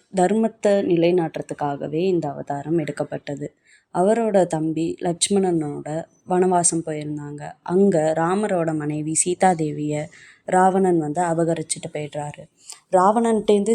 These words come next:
சீதாதேவிய காப்பாத்துறதுக்காக வானரப்படையோட கடல்ல பாலம் அமைச்சு இலங்கைக்கு போய் சேர்றாரு. இலங்கையில போய் ராவணனை போர் செஞ்சு வதம் பண்ணி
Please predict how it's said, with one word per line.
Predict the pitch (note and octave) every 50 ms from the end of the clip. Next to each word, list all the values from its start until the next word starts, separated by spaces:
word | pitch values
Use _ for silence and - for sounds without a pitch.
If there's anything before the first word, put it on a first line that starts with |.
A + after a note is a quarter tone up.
| A3 -
சீதாதேவிய | F#3 F#3+ G3+ F#3+ F#3+ F#3 F#3 F3 F3 E3+ E3 E3
காப்பாத்துறதுக்காக | D#3+ D3 - - D#3 D#3 - D#3 D#3 - - D3+ - D3+ D3+ D3 D3 D3+ D3+ D#3+ D#3+ - - - - -
வானரப்படையோட | F#3 F#3 F3+ F#3 G3+ G#3+ A3 G3+ F#3 - D#3+ D#3 D3+ D#3 D#3 D#3 D3+ D3+ D3+ D#3 D#3 D#3+ - - -
கடல்ல | - D#3+ D#3 E3+ F#3 F#3+ F#3+ F#3 E3 D#3+ D#3+ E3 - - -
பாலம் | - E3 E3 E3+ F3 F3+ E3 D#3
அமைச்சு | D3+ D3+ D#3 D3+ - - - - D#3 D#3 D#3+ - _ _ _ - - _ _ _ _ _ _ _ _ _ _ _ _ _ _ _ _ _ -
இலங்கைக்கு | - G#3 G3+ G3+ F#3+ F#3+ E3+ E3+ - E3
போய் | - D#3 D#3 E3+ E3+ -
சேர்றாரு. | E3+ D#3 D3+ - - D3+ D3+ D#3 D3 D3+ D#3 - _ _ _ _ _ _ _ _ -
இலங்கையில | - F#3+ G3+ G#3+ A3 A3+ A3 G3+ G3 -
போய் | - - D#3 D#3 D#3 E3 E3
ராவணனை | E3 E3+ E3+ F3 F#3 F#3 G3 G3 F#3+ F3+ F3 E3 D#3+ D#3 D#3 D#3+ - - - - - - _ _ _ -
போர் | F#3 F3+ F3+ F3+ F3 - F3
செஞ்சு | D#3 D#3 D#3 D#3 D#3+ D#3+ D#3+
வதம் | D#3 D#3+ D#3 D3+ D#3+ F3 E3+
பண்ணி | - E3+ D#3 D3+ D3+ D3+ D#3+ E3 -